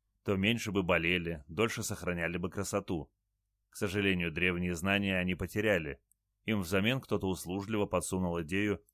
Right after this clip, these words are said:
о равенстве полов, свободе выбора партнера, защищенном сексе, прерывании беременности. Кто-то намеренно разрушил гармонию между мужчиной и женщиной, заставив совокупляться без сакрального смысла. «О чем задумался мой мужчина?» —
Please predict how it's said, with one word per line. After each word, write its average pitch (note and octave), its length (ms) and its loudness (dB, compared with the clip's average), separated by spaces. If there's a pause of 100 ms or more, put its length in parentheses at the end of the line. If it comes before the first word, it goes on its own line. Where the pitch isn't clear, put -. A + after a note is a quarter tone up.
(120)
о F2 160 2
равенстве E2 480 0
полов, F2 580 0
свободе E2+ 500 -2
выбора E2 360 -2
партнера, F#2 640 -2 (320)
защищенном D#2+ 640 -6
сексе, A2 580 -2 (220)
прерывании E2+ 640 0
беременности. F2 840 0 (440)
Кто-то B2+ 280 0
намеренно A#2 480 2
разрушил G2 520 2
гармонию F#2 560 0
между F2+ 280 0
мужчиной E2+ 500 -2
и D#2+ 40 -2
женщиной, G2 640 0 (220)
заставив A#2 560 0
совокупляться F#2 760 -2
без E2 200 -4
сакрального E2 600 -2
смысла. E2 580 -4 (840)
«О D#2 120 -4
чем G#2 240 -2
задумался C#3 600 0
мой E2+ 140 -2
мужчина?» — E2+ 580 -6